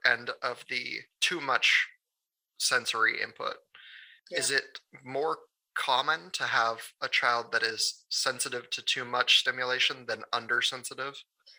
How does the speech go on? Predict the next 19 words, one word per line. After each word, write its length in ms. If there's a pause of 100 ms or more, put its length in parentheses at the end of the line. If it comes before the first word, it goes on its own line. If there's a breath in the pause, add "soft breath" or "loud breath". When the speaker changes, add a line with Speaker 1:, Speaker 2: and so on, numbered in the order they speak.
(580 loud breath)
Speaker 2:
I 60
don't 320
know 120
which 240
one 120
is 140
more 120 (100)
common, 280
to 100
be 120
honest, 480
but 120
I 260
do 160
know 180
that 120
I, 280
I 120
have, 320